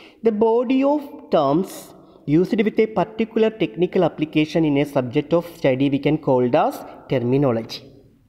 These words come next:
Okay. Now we can discuss what are the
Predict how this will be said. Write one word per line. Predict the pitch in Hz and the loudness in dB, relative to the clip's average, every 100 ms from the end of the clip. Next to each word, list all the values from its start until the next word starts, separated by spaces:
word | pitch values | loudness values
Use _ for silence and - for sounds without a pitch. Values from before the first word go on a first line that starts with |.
| _ _ _ _ _ _ _ _ _ _ _ - | _ _ _ _ _ _ _ _ _ _ _ -14
Okay. | - 247 - - - - - - _ _ _ _ _ _ - | -2 -2 -2 -12 -20 -20 -20 -20 _ _ _ _ _ _ 0
Now | 208 226 | 2 4
we | 175 | 2
can | - 165 196 160 | 2 0 0 -2
discuss | 143 - 160 165 151 | -4 -2 -2 -2 -2
what | 135 123 | -6 -4
are | 127 | -4
the | 127 | 0